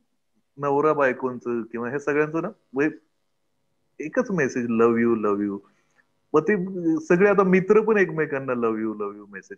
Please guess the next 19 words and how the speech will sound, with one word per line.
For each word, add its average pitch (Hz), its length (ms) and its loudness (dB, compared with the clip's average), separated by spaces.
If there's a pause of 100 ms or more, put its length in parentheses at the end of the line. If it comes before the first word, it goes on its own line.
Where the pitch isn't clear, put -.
(120)
पाठवतात. 85 360 -14
म्हणजे 175 200 -6
त्या 190 320 -4
"लव्ह 131 280 0
यूचा" 208 260 0
आपण 214 180 0
कचरा 160 380 0
करून 123 240 -4
टाकलेला - 460 -18
आहे. - 60 -20 (100)
कुणीही 233 400 0
कुणालाही 180 440 2
म्हणतंय 117 380 -8
ते 95 160 -10
"love 87 220 -8
you." 82 60 -12 (460)
मित्राला 175 500 -2
एखादं 165 320 -2
आपण 160 560 -6